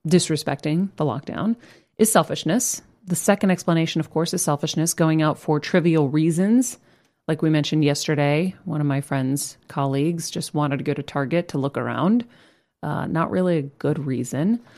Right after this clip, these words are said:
So going out for trivial reasons imposes a real risk on those who will likely die if they contract the disease. Um,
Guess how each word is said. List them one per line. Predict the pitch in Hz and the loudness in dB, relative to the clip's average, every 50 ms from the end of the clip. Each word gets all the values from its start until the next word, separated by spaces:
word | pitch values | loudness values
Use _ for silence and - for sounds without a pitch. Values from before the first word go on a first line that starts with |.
| - _ _ _ _ | -20 _ _ _ _
So | - - - 185 | -4 2 2 2
going | 165 185 196 208 220 220 | 4 4 4 4 4 4
out | 208 202 | 2 2
for | 208 196 | 0 -2
trivial | - - 202 185 170 180 175 180 175 | 0 4 2 4 4 4 4 4 4
reasons | 151 143 135 135 131 - 143 143 160 156 | 2 2 0 0 0 0 0 0 0 0
imposes | 165 156 151 170 156 143 151 156 147 | 0 0 2 0 0 2 2 0 0
a | 170 160 | 2 2
real | 151 156 156 165 | 2 2 2 2
risk | 185 180 202 170 160 180 - - - - | 2 2 2 2 2 2 -2 -4 -2 0
on | 170 170 170 165 | 2 2 4 4
those | 160 165 170 170 | 2 2 0 0
who | - 202 | 0 2
will | 185 185 185 185 | 2 4 4 4
likely | 208 226 277 - - 185 147 139 | 2 2 0 2 2 2 4 2
die | 151 135 135 143 | 2 0 0 2
if | 165 180 180 - | 2 0 2 0
they | 180 180 | -2 0
contract | - 185 180 - - 135 127 135 - - - _ | 0 0 -2 0 -2 -4 -4 -4 -8 -14 -8 _
the | - 147 | -6 -2
disease. | 143 135 131 139 139 127 98 - - - - - - - - - - _ _ _ - - | -2 -2 -2 0 -2 0 0 -2 -4 -6 -8 -10 -10 -14 -20 -20 -20 _ _ _ -14 -10
Um, | - - - - - - - - - - - - 165 | -8 -8 -6 -6 -6 -6 -6 -6 -6 -6 -8 -8 -10